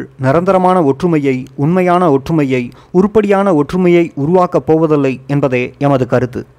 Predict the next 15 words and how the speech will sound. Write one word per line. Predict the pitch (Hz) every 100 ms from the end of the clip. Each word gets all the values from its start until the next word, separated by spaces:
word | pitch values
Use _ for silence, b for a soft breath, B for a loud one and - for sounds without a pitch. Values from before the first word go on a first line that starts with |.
| B B B -
இப்படி | 160 175 147
சொல்வதால் | 151 160 185 165 160 -
நாம் | 143 139 127
ஒற்றுமையை | 143 139 202 196 190 156
விரும்பவில்லை | 139 175 175 170 165 143 -
என்று | 143 135 123 123 -
எவரும் | 139 151 180 170
தவறாக | 123 147 170 175 170
கருதிவிடக்கூடாது. | 139 139 139 123 - 120 110 104 - b b b -
நாம் | 160 151
விரும்புவது | 139 208 202 175 135 131 135
உண்மையான, | 143 165 190 165 147 135 135 135
நிரந்தரமான | 131 143 170 175 165 147 135 131 131 B -
ஒருமைப்பாட்டையே. | 147 208 214 202 165 - 120 - - _ _ _ _ _ -
இந்த | 185